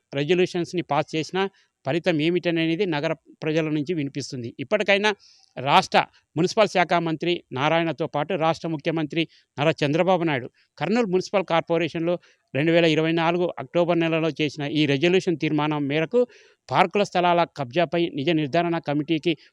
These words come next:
మున్సిపల్ కమిషనర్ చొరవ చూపకపోవడంతో కనీసం ప్రభుత్వం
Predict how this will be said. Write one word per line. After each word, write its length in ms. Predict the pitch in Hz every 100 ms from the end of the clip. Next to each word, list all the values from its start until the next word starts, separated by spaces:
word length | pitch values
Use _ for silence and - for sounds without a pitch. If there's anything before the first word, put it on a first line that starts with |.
| -
మున్సిపల్ 320 | 170 - 202
కమిషనర్ 460 | 170 165 165 - 156 -
చొరవ 160 | 151 165
చూపకపోవడంతో 880 | 156 151 165 156 156 156 151 240 240 _ _
కనీసం 400 | 180 233 254 185 - _ _ -
ప్రభుత్వం 580 | 170 175 - 233 208